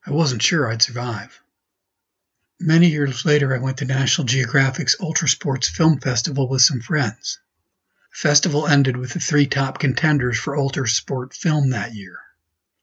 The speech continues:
The winning film opened with a headshot framed in front of a pounding Class five rapid. A man turns to face the camera and opens his mouth, revealing an iron spike pounded through his tongue.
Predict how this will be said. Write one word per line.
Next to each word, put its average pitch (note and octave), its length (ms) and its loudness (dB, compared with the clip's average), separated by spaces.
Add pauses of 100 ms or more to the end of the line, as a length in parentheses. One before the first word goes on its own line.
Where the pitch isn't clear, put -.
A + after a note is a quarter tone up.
(420)
The D3 80 2
winning E3+ 260 6
film C3+ 380 0
opened D3 300 0
with B2+ 120 2
a B2 60 2
headshot C3 580 2
framed C3+ 380 2
in A#2 80 -6
front C3+ 240 0
of A#2+ 80 -4
a A#2 80 -4
pounding C3+ 460 0
Class G3+ 320 -4
five A#2+ 340 -2
rapid. B2+ 460 -4 (560)
A - 40 2
man C#3 300 6
turns C3+ 400 0
to - 80 -6
face B2+ 360 0
the F3 100 -10
camera B2+ 480 0
and B2 80 -2
opens C3 340 0
his C3 140 0
mouth, B2+ 360 2
revealing B2+ 440 0
an A#2 40 -2
iron B2 360 0
spike C3+ 420 0
pounded A#2+ 420 2
through C3+ 220 -4
his B2+ 160 2
tongue. C3+ 340 -4